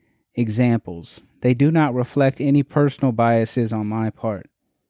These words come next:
After all, didn't I just spend the entire podcast telling you how biased decisions can have extremely negative effects on your future? We are here to learn and have fun at the same time. That is all I have for you today.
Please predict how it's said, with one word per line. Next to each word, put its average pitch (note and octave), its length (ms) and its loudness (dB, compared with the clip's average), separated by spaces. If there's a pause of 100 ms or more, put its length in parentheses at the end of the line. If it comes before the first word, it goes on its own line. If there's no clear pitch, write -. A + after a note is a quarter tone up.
(520)
After D3 400 2
all, B2+ 200 2
didn't C3 300 0
I C#3+ 140 4
just C#3+ 240 -2
spend C#3+ 320 0
the B2+ 80 2
entire B2 400 0
podcast B2+ 640 -2
telling C3 340 2
you B2 120 2
how A#2+ 200 0
biased A2+ 480 0
decisions B2+ 680 -2
can A#2 240 -2
have A#2+ 220 2
extremely B2 580 0
negative A#2+ 460 2
effects B2 480 -2
on A2+ 140 -2
your G#2+ 100 -2
future? C#3+ 460 -2 (880)
We D3+ 140 4
are E3 100 4
here D#3+ 240 2
to C#3+ 100 2
learn C#3+ 380 0
and A#2+ 140 -2
have C3+ 260 0
fun B2 320 -4
at A2 80 -6
the G#2+ 100 -12
same A#2 340 -6
time. G#2 420 -8 (880)
That D3+ 160 4
is D3 160 2
all F3 200 2
I F3 60 4
have D#3 300 2
for C#3 100 -4
you B2+ 160 0
today. A2 460 -8